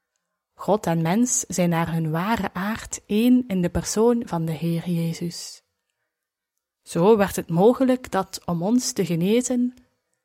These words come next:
de enige middelaar tussen God en de mensen, krachtens de ene natuur zou sterven en krachtens de andere zou verrijzen. Terecht heeft dus de geboorte van de Heiland Maria's maagdelijkheid niet geschonden,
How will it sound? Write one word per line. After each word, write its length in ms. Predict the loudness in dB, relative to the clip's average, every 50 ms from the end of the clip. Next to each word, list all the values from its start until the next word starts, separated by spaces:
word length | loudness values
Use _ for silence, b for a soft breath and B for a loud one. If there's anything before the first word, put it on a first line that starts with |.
| _ _ _ _ _ -8
de 160 | -8 -6 -2
enige 500 | 2 2 4 6 6 6 6 4 2 0
middelaar 560 | 2 2 2 2 2 2 2 0 -2 -2 -4
tussen 340 | -4 -4 -4 -2 -2 -4 -2
God 320 | -2 -2 -4 -4 -6 -10
en 160 | -6 -2 -2 0
de 100 | 0 0
mensen, 760 | -2 0 0 0 0 0 -2 0 0 0 0 -2 -8 _ _ _ _ _
krachtens 500 | -4 -2 -2 -2 0 -2 0 0 0 0
de 120 | -2 -2
ene 340 | -2 0 2 4 6 6 4
natuur 460 | 4 2 -2 -2 0 2 2 2 0
zou 160 | 0 -2 -2 -2
sterven 760 | -2 -4 -2 0 0 0 0 2 2 2 2 2 0 _ _ _ _ _ _ _ _ _
en 160 | -6 -4 -4 -4
krachtens 500 | -4 -4 -6 -4 -2 -2 0 0 0 0
de 120 | -2 -2
andere 440 | -2 2 4 4 4 4 4 0 -2
zou 220 | -2 -2 -2 -2
verrijzen. 720 | -2 -2 -2 0 0 0 0 -2 -2 -4 -6 -6 -6 -8 -10 _ _ _ _ _ _ _ _ _ _ _ _ _ _ _ _ _ _ _ _
Terecht 400 | -4 0 2 2 0 0 -4 -4
heeft 200 | -2 -2 -2 0
dus 180 | -2 -2 -2 -2
de 100 | -6 -4
geboorte 640 | -4 -4 0 4 4 4 4 2 2 0 2 2 2
van 180 | 0 0 0 2
de 80 | 0
Heiland 680 | 0 0 0 0 0 0 0 -2 -2 -2 -4 -6 -10 -20 _ _ _ _ _ _ _ _ _ _
Maria's 520 | -6 -4 0 0 2 2 2 2 0 -2
maagdelijkheid 840 | -2 0 0 0 0 0 0 -2 -2 -2 -2 -2 -2 -2 -2 -2 -2
niet 200 | -2 -2 -2 -4
geschonden, 800 | -6 -6 -6 -6 -4 -4 -2 -2 0 -2 -2 -4 -6 -8 -10